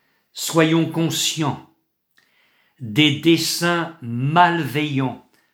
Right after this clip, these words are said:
de notre adversaire le diable. Il cherche à nous faire rejeter toutes ces réalités divines. Il nous pousse à prendre le burin de l'incrédulité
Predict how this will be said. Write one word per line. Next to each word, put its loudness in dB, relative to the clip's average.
de 0
notre 0
adversaire 0
le -2
diable. -10
Il -2
cherche -6
à 2
nous 2
faire 0
rejeter 0
toutes 2
ces -6
réalités 0
divines. -4
Il 6
nous 2
pousse -8
à 4
prendre 2
le -2
burin 0
de 2
l'incrédulité 0